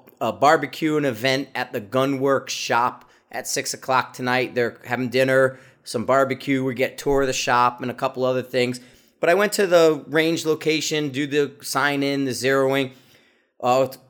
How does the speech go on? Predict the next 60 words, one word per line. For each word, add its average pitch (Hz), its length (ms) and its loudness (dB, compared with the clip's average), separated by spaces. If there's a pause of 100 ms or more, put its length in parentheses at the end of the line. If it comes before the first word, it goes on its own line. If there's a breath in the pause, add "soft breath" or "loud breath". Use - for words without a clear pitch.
(100)
ten 160 160 0
o'clock 160 360 2
this 143 240 -6
morning. 143 260 0
So - 100 -4
I - 40 0
just 247 160 0
wanna 202 200 2
kinda 165 240 0
go 156 200 4
through 160 160 -2
the 143 80 -2
process, 143 640 0
and 208 100 -2
then 190 240 0
I 123 140 2
learned 123 320 0
some 165 100 -8
stuff 240 300 2
today 190 260 2
and 185 100 2
some 165 140 -10
things 156 300 -4
happened, 127 500 0
so 123 240 2
we 120 160 -4
get 113 160 -2
to - 60 -20
talk 160 240 -2
about 104 180 -2
it. 90 80 -8 (640)
So, 151 420 2 (1000 soft breath)
way 208 140 6
this 240 120 0
Gunwork 190 460 4
match 160 340 2
is, 151 260 4
they 135 120 2
have 160 240 0
sort 175 300 2
of 151 80 0
a 156 80 2
range 151 440 0
set 147 240 2
up 147 200 2
here 143 240 2
that 135 240 0
will 185 240 4
be 185 120 -4
part 165 300 4
of 156 60 -4
the 156 80 2
range 151 380 -2
tomorrow, 139 440 2
although 135 300 4
we 131 120 -2
didn't 139 260 0
shoot 143 300 -4
those 117 240 0
targets. 127 680 0